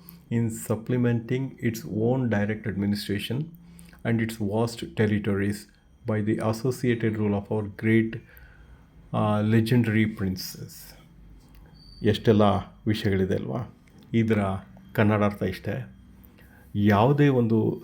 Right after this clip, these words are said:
ಸಾಮ್ರಾಜ್ಯ ವಿದ್ಯೆನ ಆಧಾರವಾಗಿಟ್ಕೊಂಡು ತನ್ನ ಅಭಿವೃದ್ಧಿನ ಕಾಣ್ತಾ ಇರೋದು ಮೈಸೂರು ಸಂಸ್ಥಾನದಲ್ಲಿ ನನಗೆ ಕಾಣಿಸ್ತಾ ಇದೆ. ಬ್ರಿಟಿಷ್ ರೂಲ್ನ ಪ್ರತಿಯೊಂದು ಹಂತದಲ್ಲೂ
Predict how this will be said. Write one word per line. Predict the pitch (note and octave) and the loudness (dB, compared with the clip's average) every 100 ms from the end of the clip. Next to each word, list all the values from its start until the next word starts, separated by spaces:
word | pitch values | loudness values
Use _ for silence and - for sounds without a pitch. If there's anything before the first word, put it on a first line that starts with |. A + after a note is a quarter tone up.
| - | -2
ಸಾಮ್ರಾಜ್ಯ | G#2 G2+ G#2 F#2+ G2+ G#2 B2 - _ _ - - - - _ _ A2 | 2 4 4 2 0 -2 -4 -10 _ _ -20 -20 -20 -20 _ _ 0
ವಿದ್ಯೆನ | G#2+ A2 G#2+ B2 A#2 | 2 2 4 4 4
ಆಧಾರವಾಗಿಟ್ಕೊಂಡು | A2 G2+ G#2+ G#2+ G#2+ G#2 G2+ F#2+ - G2+ G2 A2+ E3+ - - - - - - | 2 -2 0 0 2 2 2 -2 -4 -4 -2 -2 -4 -12 -20 -20 -20 -20 -8
ತನ್ನ | A2+ G#2+ | -4 -2
ಅಭಿವೃದ್ಧಿನ | G#2 A2 G#2 A#2 A2 A2 G#2+ | -2 -2 0 0 2 0 -2
ಕಾಣ್ತಾ | G2+ G2+ F#2+ G2+ | 0 -2 0 -2
ಇರೋದು | F#2+ F#2 G2+ F#2+ - - - - - | -2 0 0 -2 -8 -20 -20 -12 -2
ಮೈಸೂರು | G2+ G2+ G#2 A2 | 2 2 0 -4
ಸಂಸ್ಥಾನದಲ್ಲಿ | - G2+ - G#2 G2 G#2 G2+ G#2+ - - _ - - | -4 -4 -4 -4 -2 -2 -2 -2 -6 -12 _ -20 -8
ನನಗೆ | G#2 G2 F#2+ | -2 0 0
ಕಾಣಿಸ್ತಾ | F#2+ F#2+ G2 - F#2 | 0 -2 -2 -4 -6
ಇದೆ. | G#2 C#3 - _ _ - - _ - | -4 -6 -10 _ _ -20 -20 _ -8
ಬ್ರಿಟಿಷ್ | F#2+ G#2 C3+ - - A#2 | -4 -2 -2 -4 -4 0
ರೂಲ್ನ | A2 G#2 G2+ F#2+ D#2 - _ - _ | 2 2 0 -2 -6 -14 _ -20 _
ಪ್ರತಿಯೊಂದು | A2 G#2+ A#2 A2 A2 | -6 -4 0 0 0
ಹಂತದಲ್ಲೂ | - G#2 G#2 G#2+ G#2 G2 A#2 | -2 -2 -2 -2 0 0 -2